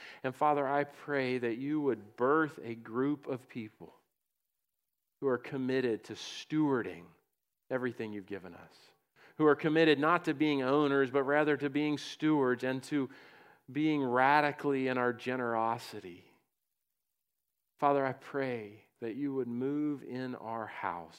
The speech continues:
you would move in this place,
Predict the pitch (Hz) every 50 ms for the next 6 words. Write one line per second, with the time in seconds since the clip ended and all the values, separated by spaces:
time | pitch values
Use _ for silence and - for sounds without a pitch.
0 | - - 120 117 113 113 117 107 104 104 110 120 123 127 127 120 - - 110 110
1 | 110 107 107 104 101 98 - - - _ _ _ _ _ _ _ _ _ _ -
2 | - 87 90